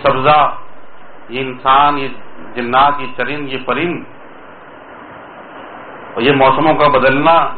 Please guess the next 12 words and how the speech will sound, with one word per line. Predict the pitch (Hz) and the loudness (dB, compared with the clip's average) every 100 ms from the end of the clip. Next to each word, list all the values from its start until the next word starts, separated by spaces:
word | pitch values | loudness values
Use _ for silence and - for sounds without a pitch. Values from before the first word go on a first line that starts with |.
| 110 | -8
گرمی | 127 139 | -8 -8
کا | 139 139 131 | -4 0 2
آنا، | 139 143 | 2 -2
سردی | 135 120 135 | -4 -10 -10
کا | 139 139 127 - - - - - - - - | 0 2 2 -2 -10 -10 -12 -14 -14 -12 -2
چلا | 131 143 | 2 2
جانا، | 135 131 135 147 | 4 2 4 0
پھر | 143 139 | 0 -4
خزاں، | 127 131 120 143 139 135 - | -6 -6 2 2 2 -2 -4
بہار | 117 135 160 | 0 2 2
وغیرہ | - 127 135 151 | 0 -4 0 0
وغیرہ، | 143 139 151 | 0 0 -2